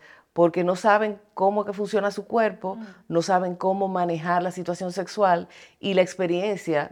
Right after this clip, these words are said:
Speaker 1: que extraen del momento no es agradable.
Speaker 2: Mm.
Speaker 1: Entonces tienen relaciones sexuales porque su esposo se la pide o insiste, porque entiende que deben hacerlo, pero para ellas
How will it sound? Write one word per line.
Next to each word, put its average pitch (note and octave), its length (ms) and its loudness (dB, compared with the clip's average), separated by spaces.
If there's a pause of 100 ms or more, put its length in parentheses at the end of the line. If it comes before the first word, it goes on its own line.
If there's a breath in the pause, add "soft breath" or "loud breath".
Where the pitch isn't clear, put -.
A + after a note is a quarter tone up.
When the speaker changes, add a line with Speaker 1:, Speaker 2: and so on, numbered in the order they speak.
Speaker 1:
que E3+ 100 -6
extraen E3 760 0
del D3+ 140 -2
momento C3+ 640 -4 (240 soft breath)
no F#3+ 100 -2
es B3 60 4
agradable. G#3+ 580 2 (180 loud breath)
Speaker 2:
Mm. - 40 -20
Speaker 1:
Entonces G#3 260 0
tienen B3 220 0
relaciones C4 400 0
sexuales E3+ 420 0
porque E3 200 -8
su D#3+ 100 -10
esposo D#3+ 320 -4
se G#3+ 140 -6
la G#3 160 -2
pide F#3 260 -4
o E3+ 80 0
insiste, E3 580 -6 (280 soft breath)
porque D3+ 240 -4
entiende E3 360 -2
que F#3+ 100 -4
deben F#3 260 -2
hacerlo, D3+ 460 -4
pero E3+ 200 0
para G#3 340 4
ellas E3+ 360 0